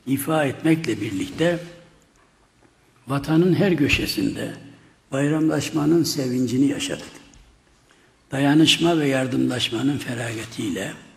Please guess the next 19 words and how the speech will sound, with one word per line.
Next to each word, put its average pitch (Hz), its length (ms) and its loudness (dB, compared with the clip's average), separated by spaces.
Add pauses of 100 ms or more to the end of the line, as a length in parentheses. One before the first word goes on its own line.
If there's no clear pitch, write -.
(600)
fedakarlığıyla, 131 1300 0 (600)
fazilet 143 640 2
ve 147 60 0
fesar-, 135 680 -6
ferasetiyle 131 1040 -2 (560)
bir 175 140 4
olduk, - 680 2 (380)
diri 147 260 8
olduk. 139 560 -2 (420)
Hep 170 260 -2
birlikte 143 600 -2 (400)
Türkiye 147 500 -2
ve 131 100 -2
Türk 165 320 -4
milleti 127 360 0
olmanın 135 680 0 (260)
nefes 151 420 0
ve 131 100 -4
zarafetiyle 123 960 -4